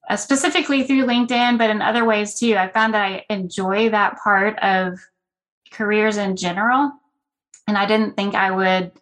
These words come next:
I had never really engaged on LinkedIn. I had a LinkedIn profile, but it was pretty minimal. So after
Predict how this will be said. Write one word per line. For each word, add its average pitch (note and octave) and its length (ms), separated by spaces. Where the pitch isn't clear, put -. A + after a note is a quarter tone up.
I G3+ 120
had A3 200
never G3+ 260
really F#3 440
engaged F#3 560
on G#3 180
LinkedIn. G#3+ 420
I G3 100
had F#3 180
a E3+ 80
LinkedIn E3+ 360
profile, E3 480
but E3 140
it - 180
was E3+ 440
pretty A#3 280
minimal. G3+ 680
So G#3 280
after G3+ 760